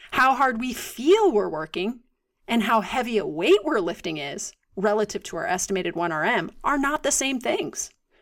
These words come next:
Heavy is more objective than hard. Hard is totally subjective. How hard we feel we are working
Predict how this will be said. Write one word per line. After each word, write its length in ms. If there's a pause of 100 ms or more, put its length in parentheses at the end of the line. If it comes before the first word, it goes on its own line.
(180)
Heavy 540 (140)
is 180
more 240
objective 640 (100)
than 220
hard. 460 (320)
Hard 440
is 180
totally 600
subjective. 720 (380)
How 280
hard 720
we 100
feel 360
we 120
are 160
working 500